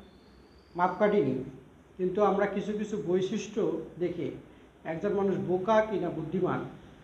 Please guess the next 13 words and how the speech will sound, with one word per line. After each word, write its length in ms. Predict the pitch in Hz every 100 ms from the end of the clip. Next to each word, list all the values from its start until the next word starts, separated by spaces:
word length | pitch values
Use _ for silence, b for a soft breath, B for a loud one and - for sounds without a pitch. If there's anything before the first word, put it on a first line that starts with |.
| - -
তা 100 | 160
জানতে 300 | 165 160 143
পারি। 180 | 135 - - - - - - - - - - - - - - - - -
তো 60 | -
একজন 220 | 180 202 233 180
বোকা 220 | 196 262
মানুষের 340 | 262 247 254
মধ্যে 420 | 226 202 - 143 - - - - - - - - - - - -
দেখা 260 | 190 202 220
যায় 220 | 156 139 - B B - -
যে 340 | 170 160 156 - -
তিনি 200 | 196 190
অল্পতেই 720 | 196 202 240 240 233 165 -